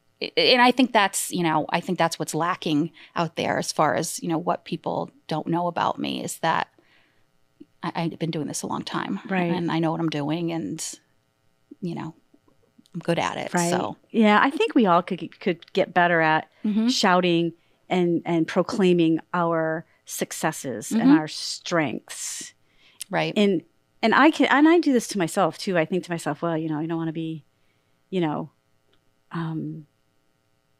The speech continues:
Speaker 2: what's it, self-centered."
Speaker 1: Correct.
Speaker 2: Right?
Speaker 1: Yeah.
Speaker 2: And so, but there's a difference.
Speaker 1: Right.
Speaker 2: There's a difference. And I just, I need to get comfortable with
Speaker 1: Well,
Speaker 2: the other.
Speaker 1: Right. And, you know, in my defense,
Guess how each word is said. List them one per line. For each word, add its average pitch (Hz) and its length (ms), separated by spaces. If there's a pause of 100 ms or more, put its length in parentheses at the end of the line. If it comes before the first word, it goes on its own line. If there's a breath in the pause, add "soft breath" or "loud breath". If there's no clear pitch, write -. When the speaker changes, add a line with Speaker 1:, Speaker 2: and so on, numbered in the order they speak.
(280)
Speaker 2:
what's - 200
it, - 60
self-centered." 160 680 (380)
Speaker 1:
Correct. - 440
Speaker 2:
Right? 190 360
Speaker 1:
Yeah. 311 220 (140)
Speaker 2:
And 190 180
so, 180 420
but 202 100
there's 247 200
a 220 40
difference. - 640 (160)
Speaker 1:
Right. 269 280 (120)
Speaker 2:
There's 208 180
a 226 60
difference. 226 720 (100)
And 185 120
I 185 100
just, 185 360
I 190 60
need 202 160
to 185 80
get 180 140
comfortable 151 520 (680 loud breath)
with 185 140
Speaker 1:
Well, 311 60
Speaker 2:
the 175 100
other. - 340 (160)
Speaker 1:
Right. 185 380
And, 214 180
you 262 100
know, 202 300 (1300)
in 220 100
my 202 160
defense, 160 500